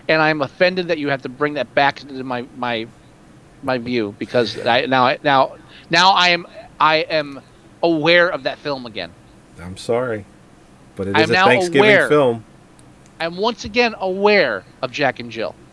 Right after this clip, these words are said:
Speaker 2: I'm s-, hey.
Speaker 1: I d-, it's
Speaker 2: And
Speaker 1: not un-, unacceptable.
Speaker 2: And
Speaker 1: Unacceptable.
Speaker 2: the last one is, uh, Pauly Shore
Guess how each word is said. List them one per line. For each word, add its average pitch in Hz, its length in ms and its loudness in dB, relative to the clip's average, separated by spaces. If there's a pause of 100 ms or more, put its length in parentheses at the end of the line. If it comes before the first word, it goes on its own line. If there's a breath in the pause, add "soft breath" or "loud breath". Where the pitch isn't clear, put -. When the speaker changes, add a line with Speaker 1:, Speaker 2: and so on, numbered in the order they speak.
(540)
Speaker 2:
I'm 95 120 -14
s-, - 200 -16 (180)
hey. 80 200 -12 (680)
Speaker 1:
I 175 120 0
d-, 220 120 -10
it's 202 140 -4
Speaker 2:
And 220 340 2
Speaker 1:
not 170 140 2 (100)
un-, - 160 -14
unacceptable. 226 560 2 (480)
Speaker 2:
And 180 120 4
Speaker 1:
Unacceptable. 113 140 2
Speaker 2:
the 117 40 6
last 120 320 6
one 113 440 2 (360 loud breath)
is, 110 460 4
uh, 98 440 0
Pauly 127 380 4
Shore 113 640 4